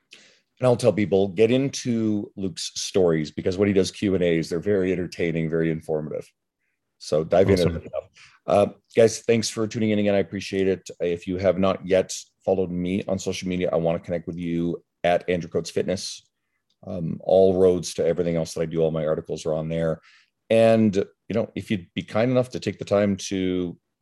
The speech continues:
Speaker 1: give a review on iTunes or, or whatever platform you're listening on, that's always appreciated.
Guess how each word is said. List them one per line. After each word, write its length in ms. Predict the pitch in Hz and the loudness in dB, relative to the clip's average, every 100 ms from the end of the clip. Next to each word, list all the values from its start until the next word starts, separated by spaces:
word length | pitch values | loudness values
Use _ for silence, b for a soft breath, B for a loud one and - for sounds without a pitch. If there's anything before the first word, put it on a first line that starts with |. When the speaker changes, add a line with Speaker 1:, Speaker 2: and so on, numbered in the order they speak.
| 95 | -6
Speaker 1:
give 160 | 95 90 | -2 0
a 40 | |
review 480 | 87 85 85 87 90 | 0 -2 -2 -2 -2
on 180 | - 78 | -4 -6
iTunes 640 | - 85 85 98 92 90 82 | -4 -4 -4 -4 -2 -4 -4
or, 120 | 78 | -4
or 180 | 76 82 | -4 -2
whatever 460 | 85 85 85 82 b b b - | 0 2 0 -2 b b b -2
platform 340 | 87 - 85 | -2 -2 -4
you're 100 | 82 | -2
listening 320 | 90 - 90 | -2 -4 -4
on, 160 | 85 85 | -4 -4
that's 180 | 78 78 | -4 -4
always 440 | 82 82 78 - | -4 -4 -6 -10
appreciated. 580 | - - 92 101 95 87 | -10 -6 -2 2 2 0